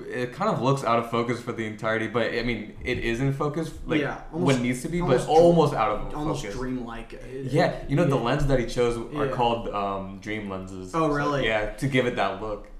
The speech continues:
Speaker 2: Um, and this is a, this is a, a wild movie. That, that premise sets you up for, for some crazy shit to
Speaker 1: Oh, yeah.
Speaker 2: happen.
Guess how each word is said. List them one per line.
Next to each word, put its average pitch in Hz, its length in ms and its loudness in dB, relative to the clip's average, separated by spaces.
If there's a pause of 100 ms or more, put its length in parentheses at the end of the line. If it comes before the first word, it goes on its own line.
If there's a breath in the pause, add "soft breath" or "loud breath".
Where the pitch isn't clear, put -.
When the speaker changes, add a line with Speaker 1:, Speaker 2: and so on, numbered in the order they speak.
(140)
Speaker 2:
Um, 180 540 -2 (540)
and 185 220 0
this 254 160 -2
is 254 140 -4
a, 180 60 0
this 240 260 -2
is 190 120 -4
a, 120 360 -6
a 135 300 -6 (200)
wild 151 400 4
movie. 117 260 -4
That, 165 320 -2
that 202 260 -2
premise 175 420 0
sets - 560 -6
you 156 140 2
up - 380 -4
for, 131 540 -6
for - 200 -12
some 123 180 -10
crazy 139 400 -4
shit 135 240 -4
to 117 40 -2
Speaker 1:
Oh, 113 120 2
yeah. 135 60 2
Speaker 2:
happen. 123 520 -4